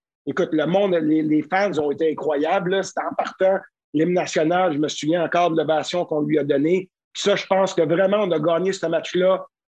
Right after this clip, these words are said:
juste avec l'émotion puis l'intensité qu'on est allé chercher avec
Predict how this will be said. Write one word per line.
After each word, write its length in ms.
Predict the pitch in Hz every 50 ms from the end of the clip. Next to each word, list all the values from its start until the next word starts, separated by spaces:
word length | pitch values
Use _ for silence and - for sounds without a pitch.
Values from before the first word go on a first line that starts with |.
| _ _ _ _ -
juste 380 | 175 151 139 185 233 226 - 208
avec 300 | 180 165 185 185 185 190
l'émotion 800 | 170 165 180 180 180 160 - - - 170 175 170 175 185 175 180 - _ _
puis 100 | - 160
l'intensité 640 | 160 165 170 175 170 180 170 160 156 - - - -
qu'on 160 | - 156 151
est 80 | 131 160
allé 140 | 156 151 135
chercher 380 | - 165 - - - 180 180
avec 340 | 160 143 147 175 170 - -